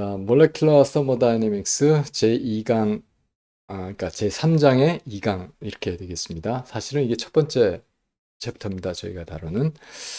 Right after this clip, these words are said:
그래서 볼츠만 팩터 앤 파티션 펑션 시작을 했는데 앙상블 에버리지, the average ensemble property, 에너지하고,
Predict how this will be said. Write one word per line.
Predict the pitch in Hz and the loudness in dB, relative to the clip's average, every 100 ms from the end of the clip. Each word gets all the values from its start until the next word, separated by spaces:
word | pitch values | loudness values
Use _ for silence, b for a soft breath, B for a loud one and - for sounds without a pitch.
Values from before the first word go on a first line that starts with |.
| B | B
그래서 | - 110 107 117 113 110 104 | -8 -6 -2 2 4 2 2
볼츠만 | 110 - 131 123 | -2 0 -2 0
팩터 | 131 - 120 | -2 2 2
앤 | 120 120 - | 2 0 -4
파티션 | 127 - - 123 | -8 -8 -8 -8
펑션 | 113 120 113 120 113 110 104 107 | -4 -4 -2 -2 -2 -4 -6 -10
시작을 | - - 113 107 | -8 -2 -2 0
했는데 | 104 98 95 123 123 80 b b b _ | -2 -6 -2 0 0 -2 b b b _
앙상블 | 104 113 139 131 131 | -2 2 2 4 4
에버리지, | 107 107 101 87 87 139 185 _ - | 4 2 0 -2 -2 -2 -2 _ -4
the | 104 | -2
average | 107 107 110 117 | 2 2 2 -2
ensemble | 107 101 - 101 98 | -2 -4 -6 -8 -10
property, | - 95 - 92 95 82 - | -10 -10 -8 -10 -10 -10 -6
에너지하고, | 104 107 110 101 92 127 147 147 | -2 -2 -2 -4 -2 0 -2 -2